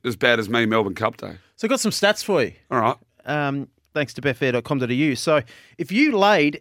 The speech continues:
Speaker 2: every favourite at the market base rate on Betfair during Cup Week in the last, or since two thousand and ten, you would have made one thousand five hundred dollars laying favourites.
Speaker 1: So, uh, well, hang on.
Speaker 2: So that's a liability of a hundred dollars per favourite.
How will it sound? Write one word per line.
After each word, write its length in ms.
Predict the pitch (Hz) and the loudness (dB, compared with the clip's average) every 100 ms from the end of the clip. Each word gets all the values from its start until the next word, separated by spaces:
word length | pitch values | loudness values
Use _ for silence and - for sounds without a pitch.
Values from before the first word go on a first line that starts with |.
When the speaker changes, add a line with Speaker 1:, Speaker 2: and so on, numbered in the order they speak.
| - | -2
Speaker 2:
every 320 | 202 202 214 | 0 2 0
favourite 540 | - 175 185 135 269 - _ _ _ _ _ _ | 2 2 4 2 -2 -4 _ _ _ _ _ _
at 200 | 160 170 - - | -2 -2 -4 -4
the 100 | 156 | 2
market 320 | 160 160 143 | 2 0 2
base 280 | 156 151 160 | 2 2 2
rate 180 | 147 131 | 0 0
on 160 | 147 | -2
Betfair 540 | 139 147 - 139 226 - _ _ | -2 -4 -2 -2 0 -4 _ _
during 240 | - 160 180 | -2 0 2
Cup 240 | - - | 0 0
Week 280 | 139 220 - | 0 -2 -4
in 120 | 147 | -4
the 80 | 147 | 0
last, 400 | 151 151 139 - | 2 2 0 -6
or 80 | 131 | -4
since 240 | 185 - | -2 -2
two 160 | - 165 | -2 2
thousand 300 | 160 127 127 | 2 2 -2
and 120 | 113 | -6
ten, 420 | - 147 110 240 _ _ _ _ _ _ | -2 -2 -2 -6 _ _ _ _ _ _
you 100 | 151 | -4
would 80 | 156 | 0
have 60 | |
made 140 | 143 135 | 0 0
one 100 | 147 | -2
thousand 380 | 147 143 127 127 | -2 -4 -4 -6
five 260 | - 131 | -2 -2
hundred 240 | 131 120 113 | -2 -6 -4
dollars 480 | 113 95 - - - _ _ | -4 -6 -10 -16 -18 _ _
laying 180 | 127 123 | -6 -6
favourites. 540 | 113 127 185 - - - _ | -2 -2 -2 -4 -14 -18 _
Speaker 1:
So, 140 | - 190 - | -4 -2 0
uh, 120 | 170 | 0
well, 160 | 151 160 | 2 2
hang 140 | 170 | 2
on. 240 | 120 82 - - | 2 -2 -8 -4
Speaker 2:
So 100 | 147 | -2
that's 220 | 135 - | 0 0
a 40 | |
liability 520 | 156 156 151 151 139 | 4 4 4 2 2
of 240 | 135 113 - | 0 -2 -8
a 60 | 127 | -6
hundred 240 | 131 135 | -4 -2
dollars 280 | 120 117 113 | -2 -4 -6
per 160 | - 117 | -6 -4
favourite. 340 | 131 156 269 | -2 -2 -4